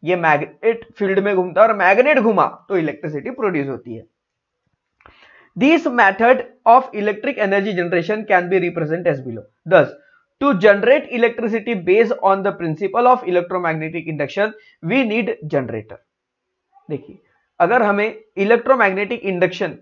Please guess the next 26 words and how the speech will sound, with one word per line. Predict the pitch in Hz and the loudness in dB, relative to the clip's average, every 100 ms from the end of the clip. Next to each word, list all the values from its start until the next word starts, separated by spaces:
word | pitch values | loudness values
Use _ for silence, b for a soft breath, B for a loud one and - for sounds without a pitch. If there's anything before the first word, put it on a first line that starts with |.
| _ _ _ - | _ _ _ -4
बनाना | 160 156 156 185 185 | 2 4 4 4 2
है, | 131 - _ _ - | 0 -8 _ _ -4
ओके, | 175 175 | -2 -2
या | 202 208 | 0 0
उस | 214 196 | 0 -6
प्रिंसिपल | - 190 220 240 226 | -6 -6 -4 -2 -2
पर | 226 | 0
हमें | 196 180 175 | -2 0 0
काम | 151 156 | -2 -2
करना | 160 185 | -4 -2
है | |
तो | 208 | 0
हमें | 196 214 | 0 0
जनरेटर | 175 160 175 175 170 | -2 -2 -2 -6 -8
की | 170 | -8
जरूरत | 131 127 120 | -6 -8 -8
पड़ती | 123 - | -16 -16
है। | 110 b b b | -18 b b b
To | 269 254 | 0 2
rotate | 226 247 233 | 2 2 2
the | 247 | 4
generator, | 208 185 185 196 220 - | 4 2 -2 -4 -6 -6
we | 160 190 | -6 -4
need | 196 202 | -4 -2
turbine | 143 123 110 - _ _ _ _ - | -2 -2 -8 -12 _ _ _ _ 0
and | 190 220 | 2 2